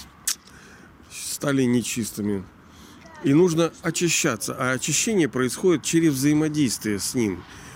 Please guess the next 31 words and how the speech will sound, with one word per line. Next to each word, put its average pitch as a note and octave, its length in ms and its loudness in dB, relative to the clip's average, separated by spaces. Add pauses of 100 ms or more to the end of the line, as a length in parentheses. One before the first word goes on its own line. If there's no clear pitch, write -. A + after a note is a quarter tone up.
(240)
Через C3+ 300 2
его B2 260 2
свет, D#3 340 0 (160)
тепло, C#3 580 -2
энергию, A#2+ 840 0
через B2 560 -4 (720)
общение C3 540 0
с - 140 -6
ним. G2 300 -4 (120)
Ну, E3 160 2
по-другому F3+ 500 2
никак. D#3+ 420 0 (1160)
Это C#3 200 0
самый C#3 360 0
простой, D3 440 2
самый B2 360 0
быстрый. C3 420 2
Не, C3 160 6
по-другому D3 540 2
есть A#3 220 2
как. G2 180 -2 (880)
Это C#3 220 0
то, F#3 140 4
что E3 460 4 (680)
остальные F#3+ 560 4
на D3 100 4
себе D#3 300 6
испытают. C3 520 2
Это D#3+ 160 2
через F3+ 360 4
боль. C#3+ 260 4